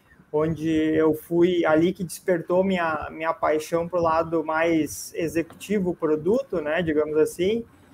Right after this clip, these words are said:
que eu trabalhei numa rede de produtos de corrida que se chama Running Room,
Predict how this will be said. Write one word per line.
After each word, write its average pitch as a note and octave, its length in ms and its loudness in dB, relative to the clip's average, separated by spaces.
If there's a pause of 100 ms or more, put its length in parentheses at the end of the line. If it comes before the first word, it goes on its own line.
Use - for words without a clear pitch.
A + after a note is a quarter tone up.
(420)
que D#3+ 100 0
eu E3 140 6
trabalhei F3+ 420 2
numa G3+ 220 0
rede F#3 340 2
de F#3+ 100 0
produtos G3+ 520 2
de G3 60 -2
corrida G3 760 2 (320)
que E3+ 100 -12
se - 80 -14
chama F3 280 0
Running F#3 420 4
Room, F#3 360 2